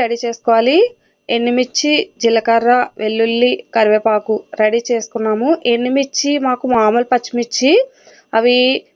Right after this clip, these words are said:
పండు అయిపోవడం వల్ల, ఆ, ఎండుమిర్చి కాకుండా పచ్చిమిర్చిలా ఉన్నాయి. అలాగే మనకి పప్పు అనేది రెడీ అయిపోయింది కదండి. విజిల్ మొత్తం పోయిన తర్వాతే మనం ఓపెన్ చేయాలి, ముందుగా తీయకూడదు.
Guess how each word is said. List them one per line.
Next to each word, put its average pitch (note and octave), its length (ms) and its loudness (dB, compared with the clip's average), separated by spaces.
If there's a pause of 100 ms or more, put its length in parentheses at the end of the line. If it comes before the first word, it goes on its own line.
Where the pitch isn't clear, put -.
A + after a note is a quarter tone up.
(140)
పండు A#3 280 -2
అయిపోవడం B3+ 400 0
వల్ల, A#3+ 180 2 (1400)
ఆ, - 20 -6 (640)
ఎండుమిర్చి A#3+ 480 -4
కాకుండా A#3 360 -2
పచ్చిమిర్చిలా A#3+ 560 -2 (120)
ఉన్నాయి. A3+ 420 0 (1400)
అలాగే A#3 360 0
మనకి C4 220 -2 (120)
పప్పు B3 300 0
అనేది B3 320 -4
రెడీ A#3+ 200 -2
అయిపోయింది A#3+ 340 -4
కదండి. A#3 340 -2 (120)
విజిల్ A#3+ 320 -2
మొత్తం C4 260 -4 (440)
పోయిన A#3+ 280 2 (100)
తర్వాతే A3+ 380 0 (120)
మనం C4 200 2 (920)
ఓపెన్ B3 320 2
చేయాలి, B3 360 2 (140)
ముందుగా A#3+ 380 0
తీయకూడదు. A#3 560 2